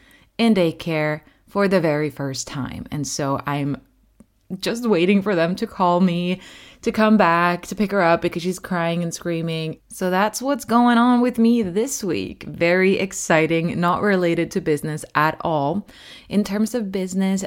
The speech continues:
I am actually getting ready to relaunch my signature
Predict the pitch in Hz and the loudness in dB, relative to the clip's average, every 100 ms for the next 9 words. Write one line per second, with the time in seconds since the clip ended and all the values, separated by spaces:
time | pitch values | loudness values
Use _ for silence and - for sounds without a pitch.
0 | - 170 165 165 165 165 165 170 170 - | -6 -2 -2 -2 -4 -6 -6 -6 -8 -6
1 | 190 226 - 311 339 339 330 330 _ _ | -6 -8 -8 -6 -2 -4 -4 -12 _ _
2 | 185 190 330 269 190 180 147 147 226 - | -2 -2 -2 -2 0 0 -2 -4 -6 -8
3 | - 196 147 175 196 233 240 175 156 156 | -4 -4 -2 0 2 0 0 -2 -4 -6
4 | 165 - - 170 160 151 151 - 196 185 | -8 -8 -6 -4 -4 -6 -8 -6 -4 -2
5 | 185 - 175 175 175 | -4 -4 -2 -2 -4